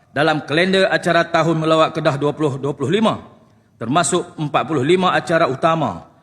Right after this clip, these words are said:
yang turut diserikan dengan elemen sukan, gastronomi, teknologi dan rohani. Antara pengisian yang mendapat sambutan hangat ialah program Iftar Ramadan Experience Kedah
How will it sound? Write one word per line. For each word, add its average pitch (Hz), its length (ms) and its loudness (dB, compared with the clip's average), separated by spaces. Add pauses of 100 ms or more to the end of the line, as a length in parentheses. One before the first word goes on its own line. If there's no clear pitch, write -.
(300)
yang 131 160 -6
turut 175 240 0
diserikan 185 560 0
dengan 180 260 -2
elemen 175 320 0
sukan, 131 640 -2 (480)
gastronomi, 143 800 -2 (240)
teknologi 170 680 -2
dan 151 180 2
rohani. 110 380 -4 (580)
Antara 151 380 -2
pengisian 175 420 0
yang 175 140 -2
mendapat 170 340 0
sambutan 165 460 -2
hangat 170 340 -2
ialah 165 480 0 (640)
program 170 320 -2
Iftar 160 320 0
Ramadan 160 560 0
Experience 202 400 -2
Kedah 160 480 -2